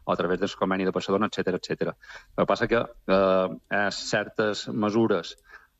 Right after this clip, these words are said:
eh, que són, que poden ser, que poden funcionar, però n'hi ha d'altres que o no se compleixen a certes zones, com pugui ser el nord d'Àfrica, on sabem que hi ha una, una mortalitat, eh, bastant elevada per pesca d'aquest tipus de, de,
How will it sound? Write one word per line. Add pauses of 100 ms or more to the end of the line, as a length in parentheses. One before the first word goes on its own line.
(100)
eh,
que
són,
que
poden
ser, (720)
que
poden
funcionar, (460)
però
n'hi
ha
d'altres
que
o
no
se
compleixen
a
certes
zones,
com
pugui
ser
el
nord
d'Àfrica,
on
sabem
que
hi
ha
una,
una
mortalitat, (100)
eh,
bastant
elevada
per
pesca
d'aquest
tipus
de, (400)
de,